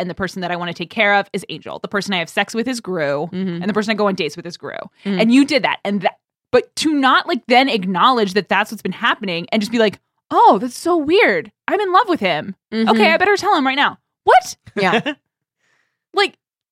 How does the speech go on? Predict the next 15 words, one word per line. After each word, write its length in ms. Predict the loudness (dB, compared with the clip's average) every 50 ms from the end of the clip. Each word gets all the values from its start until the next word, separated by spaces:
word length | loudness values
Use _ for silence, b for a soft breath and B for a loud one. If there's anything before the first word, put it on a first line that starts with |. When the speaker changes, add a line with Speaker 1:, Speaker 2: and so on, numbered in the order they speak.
| _ _ _
Speaker 1:
it 80 | -6 0
was 240 | 2 2 2 2 0 -10 _
very, 460 | -14 -10 -4 -2 0 0 0 0 0
I 140 | 0 2 2
was, 180 | 2 0 -2 -6
I 560 | -12 _ _ _ _ _ _ _ _ _ -2
mean, 100 | 0 0
I've 120 | 0 -2
seen 120 | -4 -8 -10
this 120 | -12 -14
before, 240 | _ _ -14 -14 b b b b
but 180 | 2 4 4 4
<laughs> 20 | 4
Speaker 2:
<laughs> 0 |
Speaker 1:
it's, 1000 | 4 4 4 4 4 4 4 4 2 0 2 2 2 2 2 2 -2 -6 -8